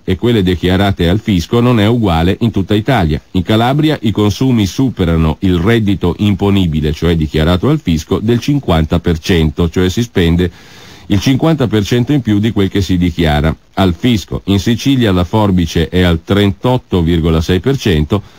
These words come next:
mentre in Lombardia la distanza si riduce al cinque virgola otto per cento, anche in virtù di numerosi,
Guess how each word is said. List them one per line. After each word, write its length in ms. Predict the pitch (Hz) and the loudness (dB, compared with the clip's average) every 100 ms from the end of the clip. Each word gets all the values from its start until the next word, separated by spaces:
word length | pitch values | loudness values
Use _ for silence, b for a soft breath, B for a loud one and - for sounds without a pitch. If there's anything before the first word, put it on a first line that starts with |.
| B B B _ | B B B _
mentre 300 | 120 110 120 | -2 2 2
in 120 | 120 | 2
Lombardia 600 | 165 135 151 131 117 123 | 2 2 0 0 0 2
la 120 | 123 | 0
distanza 600 | 117 139 - 85 82 98 | 0 -2 0 0 0 0
si 140 | 92 117 | 0 0
riduce 500 | 123 101 82 80 90 | 0 2 0 0 0
al 160 | 90 | 0
cinque 520 | 90 - 139 139 151 143 | 0 0 0 2 0 0
virgola 420 | 98 98 107 85 | 0 0 0 0
otto 300 | 78 76 82 | 0 -2 -2
per 200 | 82 76 | -2 -4
cento, 500 | - 69 67 - 78 B B B B - | -2 -2 -2 -2 -4 B B B B -4
anche 220 | 104 92 | 0 2
in 80 | 90 | 0
virtù 340 | 117 - 98 | 0 -2 -4
di 100 | - | -2
numerosi, 640 | 85 85 90 85 85 78 90 | 0 2 2 2 0 0 -2